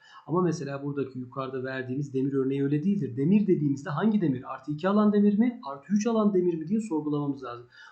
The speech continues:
Onun için burada bilmemiz gereken şudur. Birden fazla değerlik alan kaç tane? Bir, iki, üç, dört, beş, altı ve yedi, sekiz tane element vermişiz. Bu sekiz elementin birden fazla değerlik aldığını bilelim.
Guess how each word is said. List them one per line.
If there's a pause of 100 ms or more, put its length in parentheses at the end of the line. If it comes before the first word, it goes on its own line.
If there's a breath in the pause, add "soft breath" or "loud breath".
(100)
Onun
için
burada
bilmemiz
gereken
şudur.
Birden
fazla
değerlik
alan (160 loud breath)
kaç
tane?
Bir, (280)
iki, (200)
üç, (500)
dört, (480)
beş, (580)
altı
ve
yedi, (140)
sekiz
tane
element
vermişiz.
Bu
sekiz
elementin
birden
fazla
değerlik
aldığını
bilelim.